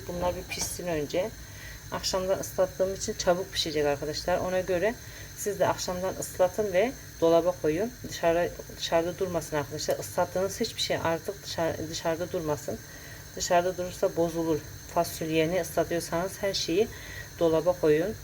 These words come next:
Ben bunu ıslattım ve saklama kaplarında dolapta beklettim sabaha kadar. Ee,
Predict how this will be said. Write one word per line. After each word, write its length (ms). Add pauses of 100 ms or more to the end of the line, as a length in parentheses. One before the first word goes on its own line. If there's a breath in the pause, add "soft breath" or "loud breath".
Ben 200
bunu 220
ıslattım 580 (340)
ve 220 (260)
saklama 400
kaplarında 640 (440 loud breath)
dolapta 520
beklettim 560
sabaha 420
kadar. 260 (920 loud breath)
Ee, 420